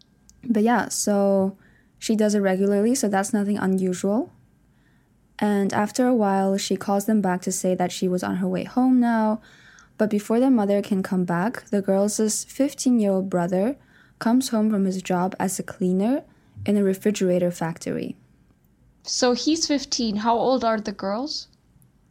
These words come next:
Speaker 1: Ten and eight.
Speaker 2: Okay. And how old are they in the documentary?
Speaker 1: Um, I think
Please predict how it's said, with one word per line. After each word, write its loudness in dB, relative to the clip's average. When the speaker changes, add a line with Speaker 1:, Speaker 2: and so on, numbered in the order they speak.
Speaker 1:
Ten 2
and 0
eight. -8
Speaker 2:
Okay. -10
And 2
how 4
old 2
are 4
they 2
in 0
the -2
documentary? -4
Speaker 1:
Um, 2
I -2
think -4